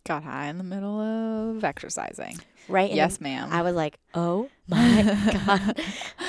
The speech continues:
Speaker 2: Just,
Speaker 1: I
Speaker 2: like,
Speaker 1: can't believe
Speaker 2: being
Speaker 1: you forgot.
Speaker 2: I forgot, but then I remembered right before. I was like, "This is gonna be an intense forty-five minutes."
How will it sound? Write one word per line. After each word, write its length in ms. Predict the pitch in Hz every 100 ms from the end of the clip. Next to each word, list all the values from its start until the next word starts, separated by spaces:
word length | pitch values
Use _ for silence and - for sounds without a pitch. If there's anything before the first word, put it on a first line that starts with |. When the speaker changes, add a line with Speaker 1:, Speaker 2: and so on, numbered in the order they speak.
| - -
Speaker 2:
Just, 140 | 247
Speaker 1:
I 40 | 269
Speaker 2:
like, 60 |
Speaker 1:
can't 140 | 202 175
believe 140 | 202
Speaker 2:
being 120 | 233 233
Speaker 1:
you 120 | 196
forgot. 520 | - 160 147 147 143
Speaker 2:
I 480 | 240 247 214 196 247
forgot, 260 | 262 240 247
but 100 | 226
then 80 | 226
I 40 |
remembered 320 | 247 247 240
right 140 | 190 170
before. 180 | 160 165
I 40 |
was 120 | 156
like, 140 | 156 -
"This 160 | -
is 80 | 175
gonna 180 | 202 220
be 120 | 220
an 60 | 214
intense 460 | 196 - 165 151
forty-five 420 | - 156 147 156 156
minutes." 540 | 156 160 160 - -